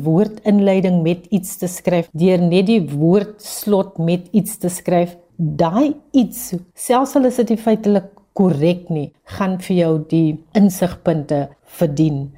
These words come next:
Dan natuurlik is daar 'n ander uitdaging. Die langvraag, uh, maak ook voorsiening vir oorspronklikheid waar kandidaate aktuele voorbeelde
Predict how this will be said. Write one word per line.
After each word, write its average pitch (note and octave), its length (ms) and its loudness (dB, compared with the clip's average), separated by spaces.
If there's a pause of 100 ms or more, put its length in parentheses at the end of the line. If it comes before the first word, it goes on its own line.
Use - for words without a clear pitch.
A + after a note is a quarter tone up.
(140)
Dan A3+ 180 2
natuurlik A#3+ 800 2 (120)
is G3+ 180 -2
daar F3+ 300 -2
'n G3 180 -6
ander B3 380 2
uitdaging. D3+ 840 -4
Die F3 640 0
langvraag, G3+ 800 0 (160)
uh, D#3 180 -4
maak D#3 320 -4
ook A3+ 160 -4
voorsiening F#3+ 680 -2
vir F3+ 420 2
oorspronklikheid G3 960 0
waar F3 200 0
kandidaate E3+ 1000 -4 (340)
aktuele F3 520 2
voorbeelde G3+ 1040 2